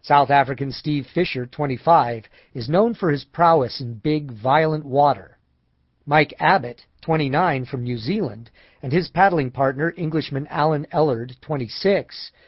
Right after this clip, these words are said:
are famed for wild descents, many in the Himalayas. Dustin Knapp, twenty-four, of Jacksonville, Oregon, is the star of many of Lindgren's extreme paddling films.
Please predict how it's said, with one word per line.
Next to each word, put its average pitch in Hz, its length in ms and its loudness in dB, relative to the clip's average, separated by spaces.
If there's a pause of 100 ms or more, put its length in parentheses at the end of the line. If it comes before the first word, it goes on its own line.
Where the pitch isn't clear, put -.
(200)
are 127 220 -4
famed 185 400 2
for 139 140 -2
wild 151 460 2
descents, 135 640 -4
many 226 260 -2
in 214 80 -4
the 156 80 -2
Himalayas. 160 760 -2 (640)
Dustin 131 440 -4
Knapp, 160 380 -2
twenty-four, 139 720 -2
of 117 100 -4
Jacksonville, 127 640 -4
Oregon, 123 540 0 (400)
is 120 140 -10
the 131 80 -4
star 165 460 4
of 120 100 0
many 143 380 0
of 113 100 -6
Lindgren's 139 540 -4
extreme 151 480 -4
paddling 131 480 0
films. 107 580 -10